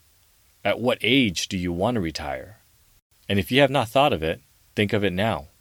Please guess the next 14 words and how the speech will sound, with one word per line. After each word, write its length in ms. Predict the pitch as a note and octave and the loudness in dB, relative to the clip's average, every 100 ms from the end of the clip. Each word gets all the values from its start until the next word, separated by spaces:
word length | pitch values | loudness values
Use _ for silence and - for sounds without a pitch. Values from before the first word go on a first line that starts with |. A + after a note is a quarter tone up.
| _ _ _ _ _ _ _ _ _ _ _ _ | _ _ _ _ _ _ _ _ _ _ _ _
Is 180 | G#2+ F#2 | -2 2
it 100 | F#2 | 4
at 120 | E2 | 2
age 240 | - G2 F2+ | 2 0 0
sixty-seven, 760 | - G2 G2 E2 F2+ E2+ G#2 | -2 -4 -6 -2 0 0 0
which 160 | G2 E2 | -6 -8
is 100 | D#2 | -12
the 60 | |
full 220 | - F2+ D#2+ | -10 -6 -4
retirement 480 | D2 E2 D#2+ D#2+ | -4 -6 -6 -6
age 140 | D#2+ D#2+ | -8 -8
for 160 | - | -10
Social 340 | D2+ D#2+ D2+ D#2+ | -10 -8 -10 -10
Security? 600 | - - D#2+ E2+ G2 C3 | -14 -10 -6 -6 -6 -10